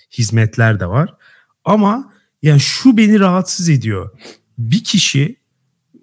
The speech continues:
bir akşam restorana gidip bin T L'yi rahatlıkla verebiliyorsa ama yarın öbür gün işte bir şey konuşurken işte Ben Mubi almam çünkü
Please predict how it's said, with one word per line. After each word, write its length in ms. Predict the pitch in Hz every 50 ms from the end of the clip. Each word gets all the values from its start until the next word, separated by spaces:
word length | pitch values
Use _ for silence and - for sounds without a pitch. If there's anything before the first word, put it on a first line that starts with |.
| _ _ _ _ _ _ _ - -
bir 300 | 135 131 202 247 240 226
akşam 420 | 208 - - - 196 170 175 165
restorana 560 | 165 180 165 - - 190 185 185 185 190 196
gidip 300 | 185 170 160 160 156 143 -
bin 280 | 120 117 143 180 208 196
T 300 | - - 170 151 147 147
L'yi 240 | 151 151 160 160
rahatlıkla 600 | 156 156 151 151 151 - - 151 - - 170 160 143
verebiliyorsa 920 | 151 147 147 151 139 156 156 175 180 170 - - - 98 95 - 202 _ _ _ _ _ _ _ _ _ _ _ _ _ _ _ _ _ _ _ _ _ -
ama 460 | - 143 165 190 175 127 98 90 - _ _ _ _ _ _ _ _ _ _ _ _ _ _ _ -
yarın 400 | 127 120 117 151 185 190 208 196
öbür 240 | 190 185 175 190 185
gün 320 | 175 160 185 190 190 -
işte 600 | - 143 - - - 185 180 180 180 - - - _ _ _
bir 220 | - 151 143 151 160
şey 240 | - - 185 180
konuşurken 600 | - - 180 180 165 - - 131 - 175 175 180 180
işte 380 | 165 139 - - 156 135 113
Ben 180 | 135 147 156 160
Mubi 420 | 151 147 151 165 156 143 156 156
almam 480 | - 139 147 165 165 151 151 165 175 180 165
çünkü 460 | - - 147 147 143 - 180 175 170